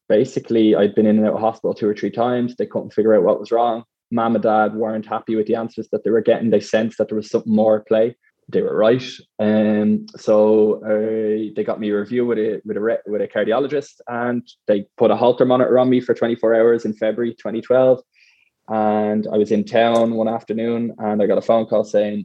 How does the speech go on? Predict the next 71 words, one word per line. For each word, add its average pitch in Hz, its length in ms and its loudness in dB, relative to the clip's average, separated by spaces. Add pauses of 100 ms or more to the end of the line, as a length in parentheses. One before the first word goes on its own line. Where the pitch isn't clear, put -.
(120)
"We've 104 180 -10 (460)
found 104 260 0
something 101 180 -2
wrong 101 180 2
with 98 100 -6
your 104 80 2
heart. 120 320 2
Will 107 80 2
you 104 100 -2
come 107 120 -2
up 107 100 -4
to 98 60 -10
Beaumont 104 260 0
Hospital 107 380 -4
as - 100 -8
soon 101 160 -4
as 98 80 -12
you - 60 -20
can?" 127 340 -4 (640)
Um, 107 320 -6
took 135 200 -2
my 117 100 2
time 117 260 2
going 113 240 2
up, 110 140 0 (140)
didn't 110 240 -6
register 107 440 -2
with 104 140 -4
me 107 100 -6
whatsoever. 110 720 -4 (340)
I 110 100 2
actually 107 260 0
went 104 160 2
home 107 260 2
and - 80 -4
had 110 100 0
a 101 40 -4
bit 101 100 0
of - 100 -10
food, 113 340 0
and 101 120 -2
they 101 60 2
rang 104 180 -2
me 101 140 -4
again. 104 200 -4
They 98 80 -4
were 98 60 0
like, 98 180 -4
"Where 101 240 0
are 107 140 0
you?" 113 320 -6
Walked 113 260 -2
into 104 200 -10
A 107 80 -4
and 113 100 -8
E, 120 220 -4
gave 107 240 -4
my 104 100 -10
name, 113 300 0
and 107 120 -10
they 101 60 -6
put - 180 0
me 104 60 -10
straight 147 240 0
in 107 60 -6
a 113 60 -2
wheelchair, 110 600 2
wouldn't 117 220 -6
let - 120 -10
me 104 60 -12
walk 107 320 2